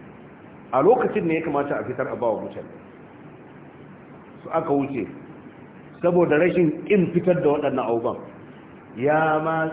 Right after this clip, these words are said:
tsagaza, ya ƙarfafa tashin tsadar kaya. Don watakila da an sake wannan taimakon a lokacin,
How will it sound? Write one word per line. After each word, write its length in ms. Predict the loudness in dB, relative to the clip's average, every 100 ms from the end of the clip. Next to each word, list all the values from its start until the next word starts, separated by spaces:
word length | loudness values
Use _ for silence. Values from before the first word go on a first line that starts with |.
| -6
tsagaza, 600 | 0 2 2 0 -2 -4 -6 -10
ya 320 | -2 0 0 -2 -8 -6
ƙarfafa 580 | -2 -2 -2 -2 -4 -4 -12 -18 -20 -20 -20 -20 -8
tashin 440 | -4 -2 -2 -6 -6
tsadar 340 | -4 -2 -4 -4
kaya. 320 | -4 -4 -4 -6 -14 -20 -20 -18 -18 -16 -6
Don 120 | -2 0
watakila 400 | 0 0 0 2
da 140 | 2
an 140 | 0 -2
sake 160 | 0
wannan 300 | 0 0 -2
taimakon 400 | -2 -2 -2 -4 -2
a 40 |
lokacin, 400 | -4 -4 -6 -8